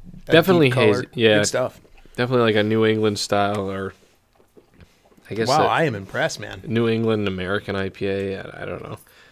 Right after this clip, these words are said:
Speaker 1: Well done, Anchorage Brewing Company.
Speaker 2: Yeah, it's just, uh,
Speaker 1: Kudos.
Speaker 2: now I'm trying to just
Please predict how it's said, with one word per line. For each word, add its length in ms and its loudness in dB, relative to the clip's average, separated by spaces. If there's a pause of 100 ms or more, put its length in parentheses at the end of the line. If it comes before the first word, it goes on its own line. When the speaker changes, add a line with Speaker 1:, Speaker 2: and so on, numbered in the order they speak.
(1500)
Speaker 1:
Well 320 -4
done, 320 -4
Anchorage 480 -6
Brewing 340 -6
Company. 420 -14
Speaker 2:
Yeah, 300 -4
it's 300 -8
just, 260 -2
uh, 40 0
Speaker 1:
Kudos. 360 -2
Speaker 2:
now 120 2
I'm 80 0
trying 240 2
to 80 0
just 260 -6